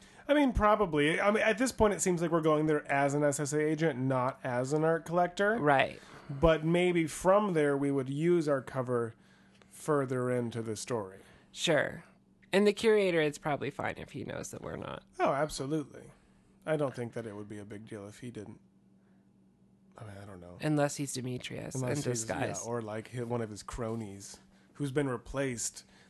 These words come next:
Speaker 1: Like, what if they murdered the curator and then they set up this guy as, like, a fake? And then we show up there and it's a trap!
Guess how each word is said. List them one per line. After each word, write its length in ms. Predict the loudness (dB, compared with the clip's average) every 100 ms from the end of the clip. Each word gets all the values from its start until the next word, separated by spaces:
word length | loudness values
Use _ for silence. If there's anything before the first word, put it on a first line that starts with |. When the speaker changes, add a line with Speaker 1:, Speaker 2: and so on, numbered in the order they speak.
| _
Speaker 1:
Like, 80 | -4
what 100 | -2
if 120 | -2
they 180 | 0 -2
murdered 420 | -2 0 0 -2
the 100 | -6
curator 500 | -8 -4 -4 -4 -6
and 100 | -6
then 100 | -6
they 100 | -8
set 180 | -8 -8
up 160 | -10 -6
this 200 | -8 -6
guy 120 | -8
as, 280 | -8 -8 -10
like, 200 | -14 -14
a 40 | -16
fake? 440 | -8 -8 -8 -14 _ _ _ _ _ _ _ _ _ _
And 80 | -12
then 160 | -10 -8
we 100 | -8
show 240 | -6 -4
up 120 | -4
there 120 | -2 -2
and 80 |
it's 120 | -2 -2
a 60 |
trap! 420 | 2 2 2 0